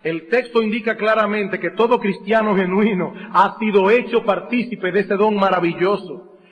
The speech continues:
¿Qué dice el texto? Versículo trece. "En él también vosotros, habiendo oído la palabra de verdad,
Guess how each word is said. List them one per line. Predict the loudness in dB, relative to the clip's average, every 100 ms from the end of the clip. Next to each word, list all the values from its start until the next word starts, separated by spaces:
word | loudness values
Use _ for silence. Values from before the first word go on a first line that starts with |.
| -4
¿Qué | -2
dice | -2 -2
el | -4
texto? | -4 -6 -6
Versículo | -10 -10 -6 -4 -2
trece. | -4 -4 -6 -10 -10
"En | -8 -6 -4
él | -4 -2
también | -4 -4 -6 -6 -4
vosotros, | -6 -2 0 0 0 -8 -12 -16 _ _ _ -6
habiendo | 2 2 2 0 -2 -2 2 2 4
oído | 4 4 4 2 -2 0 0
la | 0
palabra | -2 0 2 4 2 0
de | -2
verdad, | -2 -4 -4 -4 -4 -6